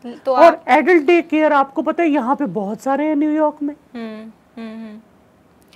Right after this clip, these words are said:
Speaker 1: तो आप ये, इसके अलावा कोई और आपका बिजनेस है जो
Speaker 2: नहीं,
Speaker 1: आप
Speaker 2: नहीं, मेरा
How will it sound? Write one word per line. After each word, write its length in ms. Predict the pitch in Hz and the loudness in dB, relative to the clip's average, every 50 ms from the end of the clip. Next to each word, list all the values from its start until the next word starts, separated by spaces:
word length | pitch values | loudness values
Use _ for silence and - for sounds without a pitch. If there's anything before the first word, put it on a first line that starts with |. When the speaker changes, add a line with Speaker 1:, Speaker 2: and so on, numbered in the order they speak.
| - _ _ _ | -20 _ _ _
Speaker 1:
तो 60 | - | 0
आप 160 | 285 285 294 277 | 0 0 0 0
ये, 220 | 285 262 302 302 | -4 -6 -4 -4
इसके 520 | 302 - - - - 262 247 - - - 294 | -4 -6 -8 -10 -12 -12 -12 -10 -6 -4 -2
अलावा 300 | 285 269 269 254 247 277 | 0 0 0 0 -2 -4
कोई 220 | 277 - 277 254 240 | -6 -6 -8 -8 -6
और 200 | 233 233 233 233 | -6 -6 -4 -6
आपका 300 | 247 240 233 - - 240 | -6 -8 -8 -10 -12 -12
बिजनेस 440 | 220 233 220 214 240 247 240 - | -12 -12 -14 -14 -14 -16 -14 -12
है 140 | 247 247 294 | -12 -12 -6
जो 100 | 294 311 | 0 2
Speaker 2:
नहीं, 140 | 339 392 403 | 4 6 6
Speaker 1:
आप 60 | 359 | 6
Speaker 2:
नहीं, 120 | 330 311 285 | 4 2 2
मेरा 500 | 262 269 320 320 320 320 320 320 311 | 0 0 0 2 2 4 4 4 2